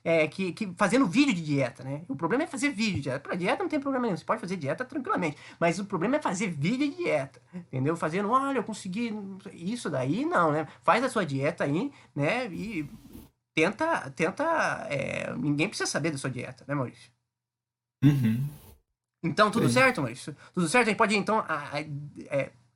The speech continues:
Speaker 1: revelar o que a gente tem hoje aqui?
Speaker 2: Claro, faça as honras, por favor.
Speaker 1: Hoje, é, o ouvinte, é,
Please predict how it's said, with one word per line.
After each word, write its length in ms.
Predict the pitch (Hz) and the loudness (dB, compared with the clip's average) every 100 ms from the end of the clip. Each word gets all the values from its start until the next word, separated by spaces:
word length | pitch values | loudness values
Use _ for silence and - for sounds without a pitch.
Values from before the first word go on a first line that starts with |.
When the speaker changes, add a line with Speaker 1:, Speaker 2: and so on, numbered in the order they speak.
| _ | _
Speaker 1:
revelar 400 | 233 202 165 202 | 2 4 6 6
o 60 | 214 | 4
que 100 | 175 | 0
a 40 | |
gente 160 | 170 - | -2 0
tem 200 | 147 139 156 | -2 -2 -2
hoje 240 | 180 139 | -2 -2
aqui? 240 | 131 214 - _ _ _ - | -8 -12 -14 _ _ _ 2
Speaker 2:
Claro, 340 | 117 123 135 | 4 4 4
faça 460 | - - 135 147 156 | 2 0 0 2 4
as 180 | 156 143 | 2 2
honras, 420 | 170 156 120 - | 2 2 0 -2
por 200 | - 135 | -4 0
favor. 400 | 156 135 139 147 - - - _ _ _ _ - | 2 2 0 -2 -6 -14 -20 _ _ _ _ 4
Speaker 1:
Hoje, 500 | 196 254 220 269 269 - _ _ _ _ 160 | 6 8 6 2 2 -4 _ _ _ _ 0
é, 520 | 156 147 139 135 123 | 2 4 2 2 0
o 720 | 165 147 139 135 135 127 131 | 0 4 4 2 0 -2 -2
ouvinte, 1000 | 156 143 135 147 165 - - 143 135 123 - _ _ | 0 2 2 2 0 0 -2 0 0 -4 -10 _ _
é, 680 | 135 131 123 123 123 - | -4 -4 -4 -6 -8 -10